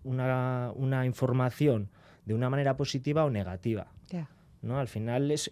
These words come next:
Speaker 1: es como cuando, <laughs> como cuando existe una ruptura entre dos amigos y tú estás en el medio, entonces cada uno como que te cuenta su
Speaker 2: cuenta su
Speaker 1: versión
Speaker 2: versión.
Speaker 1: y entre la versión de uno y de otro está la verdad.
Speaker 2: Ya.
Speaker 1: ¿No?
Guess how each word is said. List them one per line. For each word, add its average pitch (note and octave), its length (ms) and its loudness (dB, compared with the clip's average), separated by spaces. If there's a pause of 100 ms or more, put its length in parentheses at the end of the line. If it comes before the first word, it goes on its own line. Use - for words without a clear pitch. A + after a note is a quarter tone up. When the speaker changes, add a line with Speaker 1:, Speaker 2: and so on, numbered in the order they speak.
Speaker 1:
es - 140 -4
como D3+ 240 2
cuando, B2 560 6
<laughs> - 640 -2
como C3 280 2
cuando B2 300 4
existe C#3 480 2
una E3 380 4
ruptura D#3 500 2
entre D3 480 6
dos D3 220 4
amigos D3 480 4
y C#3+ 40 2
tú C#3+ 100 -4
estás C#3 220 -2
en C#3+ 100 2
el C#3 80 2
medio, C#3+ 200 2
entonces C3+ 260 -2
cada C#3 200 2
uno C#3+ 160 0
como C3 180 -2
que B2+ 100 0
te B2 140 2
cuenta D3+ 240 6
su D3+ 120 8
Speaker 2:
cuenta D#3 180 10
su A3 80 8
Speaker 1:
versión F#3+ 240 12
Speaker 2:
versión. A#3+ 200 6
Speaker 1:
y C3+ 40 8
entre B2 180 4
la B2 80 8
versión E3 320 4
de E3 80 6
uno E3+ 220 6
y E3+ 60 6
de F3 100 8
otro F#3+ 240 8
está D3+ 160 6
la A#2 80 8
verdad. B2+ 300 6 (120)
Speaker 2:
Ya. E3 380 -2 (240)
Speaker 1:
¿No? C#3+ 280 2